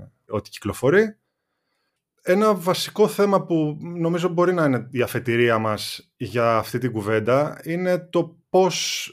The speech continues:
ακριβώς βρίσκουμε το δρόμο μας ανάμεσα στις πλατφόρμες. Όταν οι ταινίες είτε είναι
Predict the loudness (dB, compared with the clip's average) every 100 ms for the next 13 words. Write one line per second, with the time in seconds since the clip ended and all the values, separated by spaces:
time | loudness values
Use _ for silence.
0 | -8 -6 -2 0 2 4 4 2 -2 -2
1 | -2 0 2 4 6 6 4 0 -2 -4
2 | -4 -6 -6 -6 -2 -2 -2 -8 -12 -16
3 | -20 _ _ _ -4 -4 0 2 4 4
4 | 0 -4 -6 -4 -2 -4 -6 -6 -4 -2
5 | 2 2 2 0 -2 0 2 4 4 2
6 | 0